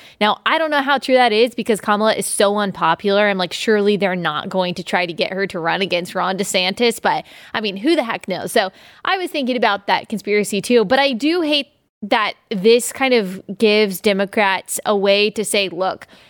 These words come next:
we hold our people accountable. This is what we do," whereas the Republicans don't care about integrity in their leaders at all. We really care about integrity. Um, I've seen people kind of have that reaction, and it just makes me roll my eyes. What do you think about that?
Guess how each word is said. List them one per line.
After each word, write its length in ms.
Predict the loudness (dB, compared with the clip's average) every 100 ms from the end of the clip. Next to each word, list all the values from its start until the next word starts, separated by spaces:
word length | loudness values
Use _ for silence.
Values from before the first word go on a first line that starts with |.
| _
we 220 | 2 2
hold 360 | 2 4 4 6
our 160 | 4 0
people 340 | -2 0 0
accountable. 680 | 0 -2 -2 -2 0 0 2
This 200 | 0 -2
is 140 | -2
what 240 | -2 -2 0
we 220 | 2 2
do," 360 | 0 0 0
whereas 720 | 2 2 2 2 0 -6 -18 _ _
the 120 | -2
Republicans 760 | -2 0 2 2 0 -4 -4 0
don't 180 | -2 0
care 140 | 0
about 240 | 2 2
integrity 420 | 2 0 0 2 0
in 80 |
their 140 | 2 0
leaders 320 | 2 2 2
at 80 | 2
all. 320 | 4 4 0 -8 _
We 200 | 0 2
really 520 | 2 2 4 4 2
care 320 | -2 0 2 2
about 340 | 2 0 -2 -4
integrity. 800 | -6 -2 -2 -2 -4 -2 -2 -6 -20 -4
Um, 200 | -2 0
I've 140 | -2 -6
seen 200 | -6 -4
people 280 | -4 -2 -2
kind 140 | -2
of 60 | -2
have 240 | -2 0
that 160 | -2 -2
reaction, 540 | -2 -2 -2 -4 -4
and 100 | -4
it 60 | -4
just 180 | -6
makes 220 | -4 -4 -2
me 100 | 0
roll 160 | 0
my 360 | 0 -2 -2 -2
eyes. 140 | -4
What 100 | -2
do 40 | -2
you 80 |
think 200 | -2 -6
about 280 | -4 -4 -4
that? 220 | -4 -6